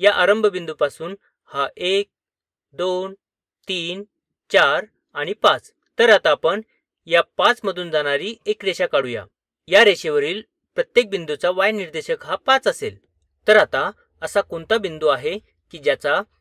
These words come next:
एक्स निर्देशक हा आहे तीन आणि वाय निर्देशक हा आहे पाच? तर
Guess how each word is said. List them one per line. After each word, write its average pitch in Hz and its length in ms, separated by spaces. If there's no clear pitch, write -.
एक्स 208 260
निर्देशक 160 520
हा 143 200
आहे 135 160
तीन 170 280
आणि 147 120
वाय 165 220
निर्देशक 147 580
हा - 180
आहे 139 160
पाच? 185 300
तर 170 200